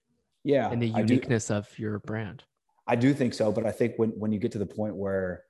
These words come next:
Speaker 1: you really wanna pump some money and energy into it to scale so that you're a known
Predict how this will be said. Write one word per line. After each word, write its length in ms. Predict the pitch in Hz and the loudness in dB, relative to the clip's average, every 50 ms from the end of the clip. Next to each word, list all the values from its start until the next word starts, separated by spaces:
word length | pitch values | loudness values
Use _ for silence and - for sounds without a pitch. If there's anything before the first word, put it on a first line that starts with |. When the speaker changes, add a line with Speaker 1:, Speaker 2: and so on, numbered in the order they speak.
| _ _ _ _ _ _ _ _ _ _ _ _ _ _ _ _ _ _ _ _ _ _ - | _ _ _ _ _ _ _ _ _ _ _ _ _ _ _ _ _ _ _ _ _ _ -10
Speaker 1:
you 120 | 104 98 98 | -6 -4 0
really 220 | 101 113 113 110 | 4 4 4 4
wanna 200 | 104 104 101 98 | 4 2 -2 -4
pump 240 | - - 113 107 101 | -2 -2 -2 -2 -2
some 120 | - 101 92 | -4 -6 -4
money 240 | 92 95 98 98 95 | -2 -2 -2 -4 -4
and 100 | 95 - | -6 -6
energy 340 | - 101 101 95 82 98 92 | -6 -6 -6 -6 -6 -6 -6
into 220 | 90 87 - 92 90 | -6 -6 -6 -6 -6
it 140 | 90 - - | -6 -6 -8
to 80 | 92 | -8
scale 720 | - - - - - - 85 92 98 107 123 135 - - - | -6 -4 -4 -4 -4 -4 -4 -2 -2 -2 -2 -4 -6 -12 -18
so 160 | - - 85 | -18 -14 -12
that 160 | 85 87 92 95 | -10 -10 -8 -6
you're 120 | 92 87 | -6 -4
a 220 | 85 85 85 82 | -4 -6 -6 -8
known 420 | 85 90 95 98 95 92 95 92 | -6 -4 -4 -4 -4 -6 -6 -8